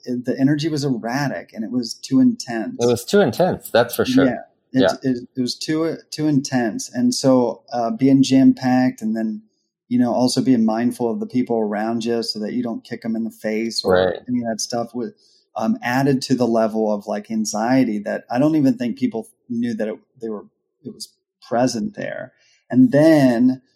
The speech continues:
Speaker 1: um, you know, like, the pushing at the gate, and then
Speaker 2: Yeah.
Speaker 1: we for-, formed a line, which helped a little bit of, like, you know, the stampede to get in, to get your spot. I just added to this, uh, almost competitive,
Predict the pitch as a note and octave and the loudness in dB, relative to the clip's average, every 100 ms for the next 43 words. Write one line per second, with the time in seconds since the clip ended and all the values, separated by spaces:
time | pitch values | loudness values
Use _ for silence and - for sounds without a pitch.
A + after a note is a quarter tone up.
0 | _ _ _ _ - A#2+ A#2+ A#2 - - | _ _ _ _ -2 0 0 0 -4 0
1 | C3+ C3+ B2 A2+ A2+ A2 - - B2+ B2+ | 2 4 4 2 -2 -4 -6 0 0 2
2 | B2 A#2 G#2+ G#2 C3 C3 B2+ B2+ A#2+ - | 0 0 -10 0 4 4 4 2 0 -4
3 | A#2 A#2+ A#2+ F2 A2 - C3 B2+ B2 - | -2 2 4 4 -2 2 4 4 0 0
4 | C3+ C3+ C3 B2+ A#2 B2 B2+ B2+ B2 A#2 | 4 8 8 6 2 2 4 4 4 0
5 | A2 - A#2 A#2+ A2 - A#2+ A#2 A#2 A2 | -4 -4 -2 0 -2 -4 -4 -2 -2 -2
6 | A#2 A2+ G#2+ G#2+ G#2+ - A#2+ A2 G#2+ A2 | -2 -4 -4 -6 -8 -8 -8 -6 -6 -8
7 | - A2+ G#2+ - C3 A2+ G#2+ A2 G#2 A2+ | -8 -8 -6 0 0 0 -6 -6 -4 -4
8 | A#2 G#2+ G#2+ - - - B2 C3+ B2+ A2 | -4 -6 -10 -14 -16 -4 0 2 2 -2
9 | _ _ _ _ - F#2 A#2 B2+ C#3 - | _ _ _ _ -12 -12 -4 -4 -4 -8
10 | - A#2+ D3+ D#3 C3 - C#3 B2+ G#2+ A2+ | -6 -2 0 2 -2 -2 2 2 4 0
11 | G#2+ - - _ A2+ G2 - - C3 C3+ | 0 -6 -10 _ -12 -12 -6 2 4 4
12 | B2 - - G#2 _ - C3+ C3+ C3+ C3+ | 0 -8 -10 -10 _ -4 -2 0 0 2
13 | C3+ C3+ C3 A#2+ | 4 4 2 -4